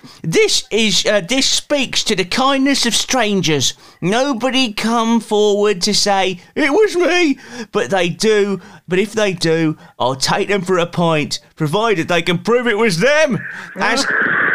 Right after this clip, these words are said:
Speaker 2: Everybody's gonna be wanting one.
Speaker 1: Yeah, uh, yeah, exactly. Be going, "Oh, I found the hat, mate. I found the hat."
Speaker 2: Yeah,
Speaker 1: As for
Speaker 2: yeah.
Speaker 1: my hat, it's now back in its normal resting place on my bonce. I'll be wearing it,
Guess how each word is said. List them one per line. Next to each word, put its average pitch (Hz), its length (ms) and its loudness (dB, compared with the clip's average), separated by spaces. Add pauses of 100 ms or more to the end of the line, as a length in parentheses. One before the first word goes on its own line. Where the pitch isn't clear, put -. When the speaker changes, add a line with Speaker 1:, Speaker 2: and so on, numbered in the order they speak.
(260)
Speaker 2:
Everybody's 277 580 -2
gonna 240 180 0
be 226 200 0
wanting 208 640 -4
one. 208 220 0
Speaker 1:
Yeah, 233 180 2
uh, 226 220 0
yeah, 214 180 0
exactly. 196 320 0
Be 175 100 0
going, 165 240 0
"Oh, 202 160 2
I 240 220 2
found 254 280 0
the 220 80 2
hat, 226 320 -2
mate. 233 320 0
I 226 180 0
found 202 260 0
the 175 80 0
hat." 196 320 -2 (120)
Speaker 2:
Yeah, 156 320 -2 (160)
Speaker 1:
As - 180 0
for 262 80 -2
Speaker 2:
yeah. 240 60 0
Speaker 1:
my 208 200 2
hat, 208 480 -2 (180)
it's 165 200 0
now 240 260 2
back 202 300 -2
in 165 80 -2
its 156 160 0
normal 208 300 0
resting 185 380 0
place 120 360 0 (140)
on 208 220 2
my 214 200 2
bonce. 196 600 0 (320)
I'll 160 120 2
be 175 120 0
wearing 214 460 2
it, - 340 -2